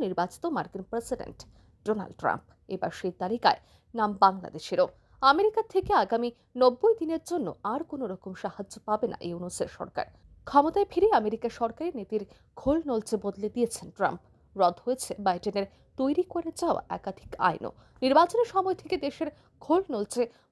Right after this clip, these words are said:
বদলের কথা জানিয়ে দিয়েছিলেন তিনি। বলে দিয়েছিলেন তিনি ক্ষমতায় এলে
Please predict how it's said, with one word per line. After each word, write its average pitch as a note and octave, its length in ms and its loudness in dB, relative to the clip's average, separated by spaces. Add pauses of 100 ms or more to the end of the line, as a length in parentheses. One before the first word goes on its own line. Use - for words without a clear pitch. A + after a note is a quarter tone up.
বদলের D#4+ 460 4
কথা - 240 -4 (380)
জানিয়ে A#3 360 2
দিয়েছিলেন C4 400 -2 (100)
তিনি। - 160 -2 (300)
বলে G3 220 2
দিয়েছিলেন B3+ 420 -2 (160)
তিনি F3+ 140 -8 (100)
ক্ষমতায় A3 480 0
এলে B3+ 120 2